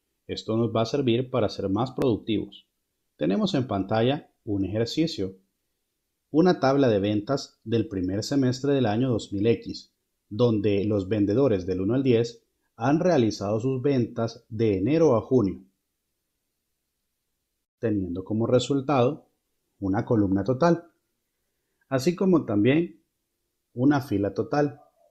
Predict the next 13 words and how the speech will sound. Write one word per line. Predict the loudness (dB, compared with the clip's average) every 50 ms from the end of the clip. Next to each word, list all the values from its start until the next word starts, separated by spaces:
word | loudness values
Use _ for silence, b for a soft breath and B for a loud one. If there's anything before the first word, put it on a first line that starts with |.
| _ _ _ _
que | -4 -2 0
nos | 0 0 0 0
va | 2 2 4
a | 6
dar | 6 6 6 4 2 -4 _ _ _ _ _ _ _
el | 0 2 2 2 4
total | 2 2 4 4 4 4 4 2 0 -4 _ _ _ _ _ _ _ _ _ _ _ _ _ _ _ -6
de | -4 -2 -2
cada | -2 -2 0 2 4 4
uno | 4 4 4 4
de | 4
los | 2 2 2 2
meses | 2 4 4 2 0 -4 -10 -12 -16 _